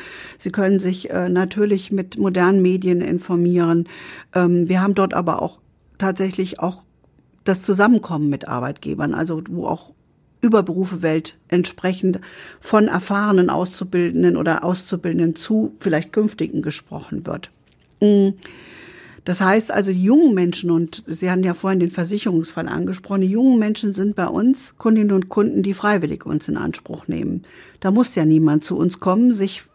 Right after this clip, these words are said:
orientieren zu lassen oder beraten zu lassen in der Richtung. Ähm, aber wir sind da für die jungen Menschen. Wir gehen in die Schulklassen, wir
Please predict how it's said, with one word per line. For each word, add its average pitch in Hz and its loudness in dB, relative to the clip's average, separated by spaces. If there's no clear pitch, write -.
orientieren 185 2
zu 220 -4
lassen 202 0
oder 165 2
beraten 151 -6
zu 190 -4
lassen 180 -2
in 160 0
der 160 -4
Richtung. 202 -4
Ähm, 202 4
aber 196 4
wir 214 4
sind 226 2
da 214 2
für 240 -4
die 208 -2
jungen 196 4
Menschen. 202 2
Wir 175 0
gehen 196 0
in 185 0
die 175 -2
Schulklassen, 254 -2
wir 170 -2